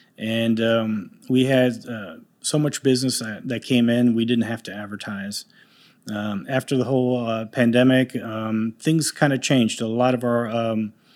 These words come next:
customers, they, they've retired or moved on or, uh, <clears throat> went to different jobs. And, um, now we are advertising, um,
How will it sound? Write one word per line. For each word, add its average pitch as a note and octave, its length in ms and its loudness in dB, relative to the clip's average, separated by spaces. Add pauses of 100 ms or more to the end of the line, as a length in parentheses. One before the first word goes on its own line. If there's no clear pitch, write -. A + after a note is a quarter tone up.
(320)
customers, B2+ 720 4
they, A2 360 2
they've G#2 300 -2
retired B2 640 4
or G#2 100 -4
moved A2 320 -2
on A#2 460 0 (140)
or, A2 320 -2
uh, A2+ 520 2 (120)
<clears throat> - 240 -14
went A#2 200 -2
to - 100 -6
different A2 420 -4 (340)
jobs. A#2 560 -4 (680)
And, A2 540 -2
um, A2 600 0
now B2+ 500 4
we A#2+ 340 0
are A#2+ 240 2
advertising, B2+ 840 2
um, A2+ 480 -2